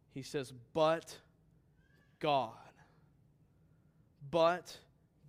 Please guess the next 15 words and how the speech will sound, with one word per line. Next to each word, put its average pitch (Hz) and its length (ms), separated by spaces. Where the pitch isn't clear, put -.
God, 147 520
being 147 500
rich 196 680
in 160 460
mercy, 156 540
because 196 360
of 196 60
the 170 80
great 190 640
love 196 540
with 156 120
which 185 320
he 185 160
loved 165 640
us, 120 420